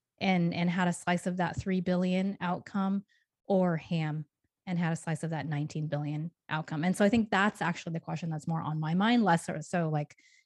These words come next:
"Oh, well, is there gonna be, uh, there, there will be supply, people will come." Uh, it's just a matter of, um, are you as a founder in the right spot? And are you as an investor backing the right founder?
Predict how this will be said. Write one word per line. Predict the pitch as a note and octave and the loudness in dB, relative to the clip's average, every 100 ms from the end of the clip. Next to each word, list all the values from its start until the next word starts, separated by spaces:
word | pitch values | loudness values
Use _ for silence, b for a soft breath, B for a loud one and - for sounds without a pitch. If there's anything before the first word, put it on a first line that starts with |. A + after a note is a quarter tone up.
| - | 0
"Oh, | F#3 | 2
well, | E3 D#3+ | 2 2
is | E3+ | 2
there | E3+ | 2
gonna | E3 D#3+ D#3+ | 0 0 -2
be, | D#3+ _ - | -6 _ -12
uh, | - - _ - _ _ | -8 -10 _ -20 _ _
there, | B3 A#3+ | 6 8
there | A3+ C4+ | 10 10
will | G3 | 10
be | F3 F3 | 8 6
supply, | D3+ - E3 | 4 -2 -2
people | - B3+ G#3+ F3 | 2 4 4 4
will | D#3+ D3+ | 2 0
come." | - - - B B B B B | -6 -10 -12 B B B B B
Uh, | F3+ E3 D#3 - | 2 2 0 -4
it's | F#3 F3 | -6 -4
just | E3+ | -4
a | F3 | -2
matter | E3+ D#3+ D#3 D3+ | 0 0 -2 -2
of, | D#3 D#3 D3+ _ | 0 -2 -4 _
um, | - E3 D#3 D#3 D#3 _ _ _ | -4 0 0 -2 -6 _ _ _
are | - G#3 | 2 4
you | G3 F3+ F#3 | 6 6 4
as | F3+ F3 | 4 0
a | D3 | 0
founder | G#3 A3+ A3 E3+ D#3 | 2 4 4 2 -2
in | - E3+ | -4 -4
the | D#3+ | -2
right | E3 D#3 D#3 - | -2 -2 -4 -10
spot? | - - E3+ C#3+ - - _ _ _ - | -10 -2 0 0 -6 -20 _ _ _ -4
And | F#3+ E3+ | 2 4
are | E3 | 4
you | E3 | 4
as | D#3 D#3+ | 4 2
an | |
investor | D3 D3+ E3+ - D3 | 0 0 0 -2 -4
backing | D3+ D3 D#3 | -4 -4 -4
the | C#3+ C#3+ | -6 -6
right | - | -8
founder? | - - - | -10 -12 -16